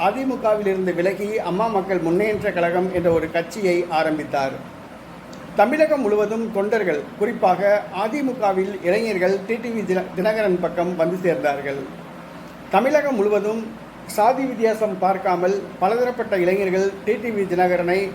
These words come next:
தமிழகத்தின் எதிர்காலம் என்று கருதி அவர் பின்னால் வந்து சேர்ந்தார்கள். ஆனால், டி டி வி தினகரன் மீது ஊழல் வழக்குகள் இருந்தன. அவர் மீது, அவர் வீட்டில் அமலாக்கத்துறை சோதனைகள் நடைபெற்றன. ரெண்டாயிரத்தி பத்தொன்பதாம் ஆண்டு நடைபெற்ற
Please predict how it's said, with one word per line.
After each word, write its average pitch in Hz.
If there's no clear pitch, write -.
தமிழகத்தின் 226
எதிர்காலம் 202
என்று 165
கருதி 165
அவர் 180
பின்னால் 180
வந்து 165
சேர்ந்தார்கள். 139
ஆனால், 208
டி 277
டி 277
வி 240
தினகரன் 208
மீது 180
ஊழல் 214
வழக்குகள் 175
இருந்தன. 156
அவர் 180
மீது, 214
அவர் 185
வீட்டில் 226
அமலாக்கத்துறை 208
சோதனைகள் 175
நடைபெற்றன. 160
ரெண்டாயிரத்தி 277
பத்தொன்பதாம் 240
ஆண்டு 196
நடைபெற்ற 190